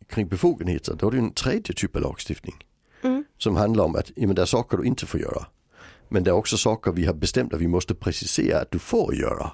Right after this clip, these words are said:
Speaker 1: Och det är ju det som förra regeringen gjorde.
Speaker 2: Just det.
Speaker 1: Men det betyder inte att du ska göra det.
Speaker 2: Nej.
Speaker 1: Så vi har de här lagarna som säger, så ska man göra.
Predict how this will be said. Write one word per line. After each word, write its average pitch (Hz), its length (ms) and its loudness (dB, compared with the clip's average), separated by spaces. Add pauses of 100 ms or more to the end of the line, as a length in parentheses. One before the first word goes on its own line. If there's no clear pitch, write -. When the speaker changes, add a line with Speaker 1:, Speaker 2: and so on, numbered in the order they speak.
(240)
Speaker 1:
Och 120 100 -2
det 147 40 6
är 156 40 6
ju 143 40 4
det 117 140 2
som 101 220 2 (180)
förra 95 300 2
regeringen 76 400 2
gjorde. 71 280 -6 (260)
Speaker 2:
Just 226 240 -4
det. - 140 -14 (300)
Speaker 1:
Men 107 140 2
det 95 80 2
betyder 135 300 4
inte 110 180 2
att - 80 -2
du 82 100 -4
ska - 320 0 (100)
göra 58 260 0
det. - 220 -10
Speaker 2:
Nej. 208 340 2
Speaker 1:
Så - 140 2
vi 117 100 4
har 131 160 4
de 139 140 4
här 143 80 6
lagarna 117 440 4
som 95 140 0
säger, 90 180 4
så 120 220 2
ska 101 180 0
man 90 100 4
göra. 95 380 4